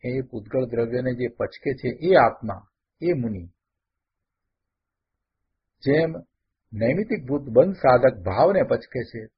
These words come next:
આ જે પરદ્રવ્યને પચક્યું એટલે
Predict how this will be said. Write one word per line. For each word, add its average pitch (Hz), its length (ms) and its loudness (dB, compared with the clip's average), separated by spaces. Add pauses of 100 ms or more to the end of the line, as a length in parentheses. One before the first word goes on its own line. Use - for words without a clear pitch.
(800)
આ 147 340 0 (960)
જે 131 180 -2
પરદ્રવ્યને 131 760 2
પચક્યું 165 540 -2 (240)
એટલે 151 280 -6